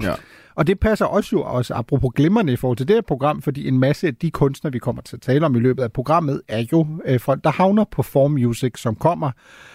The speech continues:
Speaker 2: fra Stuttgart. Lad os afslutte.
Speaker 1: Ja, men
Speaker 2: Ja.
Speaker 1: der vil jeg jo så også måske være en lille smule uenig, fordi det er rigtigt nok, at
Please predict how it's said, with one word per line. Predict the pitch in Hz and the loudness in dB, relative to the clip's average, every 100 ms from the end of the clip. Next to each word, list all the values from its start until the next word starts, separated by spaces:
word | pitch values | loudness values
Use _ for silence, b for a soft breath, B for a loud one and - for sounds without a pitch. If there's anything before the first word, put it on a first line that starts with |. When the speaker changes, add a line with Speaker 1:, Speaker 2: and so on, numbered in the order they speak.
| B B _ _ _ | B B _ _ _
Speaker 2:
fra | - 160 | -2 -2
Stuttgart. | 170 - 156 - 151 131 B B - | -2 -2 -2 0 -2 -2 B B -2
Lad | 170 | 0
os | 185 | 0
afslutte. | - 190 247 - 202 | -2 -4 -2 2 2
Speaker 1:
Ja, | 165 175 175 | 2 0 -2
men | 160 156 151 | -2 -2 0
Speaker 2:
Ja. | 196 - _ | 0 -2 _
Speaker 1:
der | 165 | -2
vil | 180 | 0
jeg | 170 | 0
jo | 143 | -2
så | 147 | -4
også | 127 135 - - - | -2 -2 -2 -8 -6
måske | - 135 - 151 127 - - | -2 -2 0 0 -2 -8 -2
være | 127 | 0
en | 135 | 2
lille | 131 156 | 2 0
smule | 156 135 123 | 2 0 2
uenig, | 120 131 123 127 | 2 2 2 0
fordi | 117 104 117 107 - _ _ _ _ _ - | 0 -2 -2 -2 -6 _ _ _ _ _ -4
det | |
er | 127 | -2
rigtigt | 117 160 | 0 0
nok, | 143 | -2
at | 127 | -4